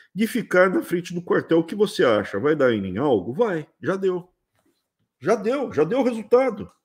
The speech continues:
Os generais conseguiram negociar com o P T o José Múcio, que era o nome que eles queriam. Eles não queriam o Jobim, não queriam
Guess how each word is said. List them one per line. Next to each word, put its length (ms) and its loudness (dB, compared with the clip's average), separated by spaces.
Os 180 0
generais 560 4
conseguiram 520 -4
negociar 840 0
com 220 2
o 120 -6
P 120 0
T 420 0
o 280 2
José 260 4
Múcio, 540 -2
que 80 2
era 100 4
o 40 0
nome 260 0
que 80 -8
eles 160 -8
queriam. 320 -2
Eles 240 2
não 160 2
queriam 420 0
o 60 4
Jobim, 580 0
não 260 2
queriam 640 2